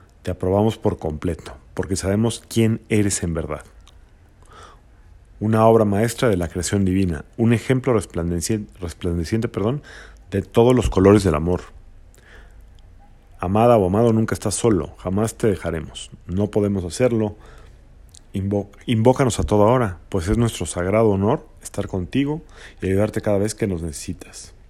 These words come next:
Está bonito, ¿no? Y luego hay un pensamiento abajo que dice, pensamiento del día, "Mis ángeles están siempre conmigo, ofreciéndome su amor y aprobación constante.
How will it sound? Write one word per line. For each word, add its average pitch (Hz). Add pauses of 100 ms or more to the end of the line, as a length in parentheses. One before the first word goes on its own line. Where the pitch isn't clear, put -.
(1300)
Está -
bonito, 76
¿no? 92 (2000)
Y 92
luego 104
hay 101
un 101
pensamiento 98
abajo 98
que 95
dice, 95
pensamiento 95
del 98
día, 95
"Mis 104
ángeles 117
están 95
siempre 95
conmigo, 107
ofreciéndome 92
su 82
amor 101
y -
aprobación 90
constante. 85